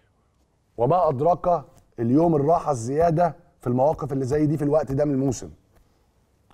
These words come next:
وهنا ميزة إن أنت يبقى عندك عمق في الفريق بتاعك والسكواد بتاعك.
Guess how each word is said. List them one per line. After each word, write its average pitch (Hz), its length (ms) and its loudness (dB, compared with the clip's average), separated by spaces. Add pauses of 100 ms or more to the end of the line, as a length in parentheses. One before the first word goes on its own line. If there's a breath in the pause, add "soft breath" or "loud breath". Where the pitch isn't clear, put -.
(160)
وهنا 135 340 0
ميزة 160 380 0
إن 131 120 -6
أنت 156 180 -6
يبقى 117 220 -2
عندك 143 300 -4
عمق 143 400 0
في - 80 -10
الفريق 120 360 -4
بتاعك 139 360 -4
والسكواد 117 340 -6
بتاعك. 120 380 -8